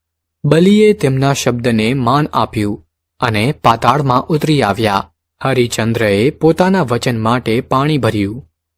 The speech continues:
છેવટે, તે એવી માન્યતાને રેખાંકિત કરે છે કે કોઈનો શબ્દ પાળવો એ ભગવાનનું સન્માન કરવા સમાન છે.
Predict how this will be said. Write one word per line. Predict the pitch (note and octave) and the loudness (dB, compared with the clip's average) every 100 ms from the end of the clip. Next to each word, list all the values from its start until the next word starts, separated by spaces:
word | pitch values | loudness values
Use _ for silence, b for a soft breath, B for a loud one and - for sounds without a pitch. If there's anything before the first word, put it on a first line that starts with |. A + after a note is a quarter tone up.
| _ _ | _ _
છેવટે, | - - A2 G#2+ A2 G#2 D#3 _ _ _ _ - | -4 0 0 0 0 0 -2 _ _ _ _ 2
તે | F#3+ | 4
એવી | F#3+ D3+ C#3 F3 | 4 2 2 2
માન્યતાને | C#3+ C3+ C#3 C3+ C#3 D3 C#3 | 2 0 -2 -2 -2 -2 -2
રેખાંકિત | B2 - B2+ C3 C3+ | -2 -2 -4 -4 -6
કરે | - A2 G2 | -2 0 0
છે | - G#2+ - _ _ _ _ - | 0 -2 -2 _ _ _ _ -2
કે | A2+ | -2
કોઈનો | - A#2 A#2+ A#2 | 2 0 2 0
શબ્દ | - B2 B2 | -2 -2 -2
પાળવો | A#2+ A#2 B2 A2 G#2+ C3+ _ - | -2 -2 -2 0 0 0 _ -2
એ | E3+ | 0
ભગવાનનું | C3+ C3 A#2+ C3 E3 D#3 B2+ C#3+ | 2 0 0 0 2 2 0 -2
સન્માન | - B2 B2 C3+ D3+ | -4 -4 -2 -2 -2
કરવા | A#2+ A2 A2+ | -2 -2 -2
સમાન | B2+ A2+ G#2 G#2 | -2 -4 -4 -4
છે. | G#2 A2 G#2 | -6 -4 -4